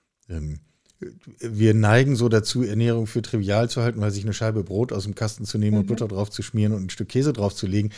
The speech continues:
Speaker 2: Mhm.
Speaker 1: Das ist jetzt nicht so komplex. Ähm, aber wir reden eigentlich physiologisch, auf der Zellebene, auf der Produzentenebene über Dinge, die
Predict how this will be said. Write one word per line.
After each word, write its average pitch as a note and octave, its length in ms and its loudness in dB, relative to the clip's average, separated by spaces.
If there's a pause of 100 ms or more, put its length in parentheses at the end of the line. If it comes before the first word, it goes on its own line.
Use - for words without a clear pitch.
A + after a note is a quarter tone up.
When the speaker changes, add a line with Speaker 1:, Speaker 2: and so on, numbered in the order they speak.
Speaker 2:
Mhm. F#3+ 520 -8
Speaker 1:
Das A#2 200 0
ist - 180 -6
jetzt C3+ 260 -2
nicht C#3 220 0
so D3+ 160 6
komplex. - 580 -2 (520)
Ähm, G#2+ 340 2 (300)
aber A2 580 6
wir G#2+ 540 0
reden A2 400 -2
eigentlich B2+ 880 0 (640)
physiologisch, A#2+ 680 0
auf F#2 100 -6
der - 120 -8
Zellebene, A#2+ 480 -2
auf F#2 80 -6
der F2 120 -8
Produzentenebene G2 1080 -6 (440)
über G#2 260 0
Dinge, G2+ 340 2
die G2 420 -2